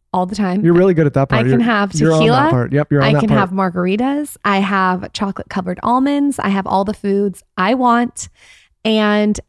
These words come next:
Speaker 1: I just feel like I'm planned for the day. I'm not second guessing. I know exactly what I'm eating every day. And then there's lots of cheat days. Like, for instance, you know, on Christmas Eve,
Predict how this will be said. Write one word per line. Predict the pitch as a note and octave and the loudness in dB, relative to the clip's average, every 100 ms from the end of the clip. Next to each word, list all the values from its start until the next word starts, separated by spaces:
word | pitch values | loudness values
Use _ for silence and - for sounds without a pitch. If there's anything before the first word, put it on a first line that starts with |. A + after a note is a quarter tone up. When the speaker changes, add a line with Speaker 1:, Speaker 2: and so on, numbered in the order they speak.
| - | -4
Speaker 1:
I | G#3 | -2
just | A3+ - | -2 -2
feel | B3 A#3+ | -2 0
like | A3 G#3 - - | 0 -2 -4 -4
I'm | G3 F#3+ F#3+ G3 G3 _ - | -2 0 0 -2 -4 _ -6
planned | A3+ G#3+ G#3+ A3 | -2 0 0 -2
for | A#3 | -4
the | G#3+ | -2
day. | G3+ F#3+ F#3+ | 0 2 0
I'm | - F#3 | 0 -2
not | F#3+ F#3 | -2 -4
second | - G3 G3 G3 | -4 -6 -4 -4
guessing. | F#3 F3 G3 F#3+ | -4 -4 -4 -4
I | F#3 | -4
know | F#3+ | -6
exactly | F#3+ - G#3+ G3+ A3 G3+ | -6 -4 -2 -2 -2 -2
what | G3 | -2
I'm | F#3+ | -2
eating | F#3 F#3 F#3 | -2 -2 -2
every | F3+ F3+ | -2 -2
day. | F#3 F#3 F#3 - - _ _ | -2 -2 -4 -10 -20 _ _
And | D#4 | 0
then | D#4 D#4 D#4 - _ | 2 2 0 -2 _
there's | C#4+ C#4+ | -2 0
lots | D4+ - | -2 -4
of | |
cheat | B3+ - - | -4 -4 -2
days. | - - - | -6 -8 -6
Like, | A3 G#3+ | -6 -4
for | B3 | -2
instance, | A#3+ B3 - C4 C4 - _ _ _ - | 0 0 0 0 -2 -6 _ _ _ -2
you | A#3+ | 2
know, | C#4+ D4+ D4 _ _ _ | 2 0 -4 _ _ _
on | A#3+ B3+ | -2 0
Christmas | C#4+ C#4 D4+ - | -2 -2 -2 -2
Eve, | D#4 E4+ | 0 0